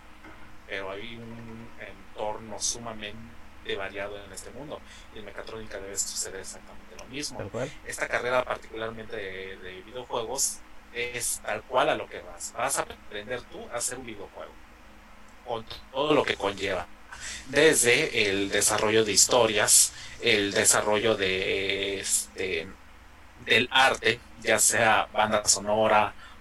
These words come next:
Speaker 1: o, este, la parte gráfica y la parte programable.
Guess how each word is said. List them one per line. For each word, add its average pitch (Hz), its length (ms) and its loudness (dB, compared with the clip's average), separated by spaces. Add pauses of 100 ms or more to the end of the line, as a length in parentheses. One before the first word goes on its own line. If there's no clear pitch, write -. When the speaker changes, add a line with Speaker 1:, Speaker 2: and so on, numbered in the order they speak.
(280)
Speaker 1:
o, 52 580 -4 (320)
este, 87 720 -2
la 104 160 -2
parte 110 300 0
gráfica 127 800 2 (380)
y 147 220 6
la 113 180 6
parte - 320 0
programable. 104 680 2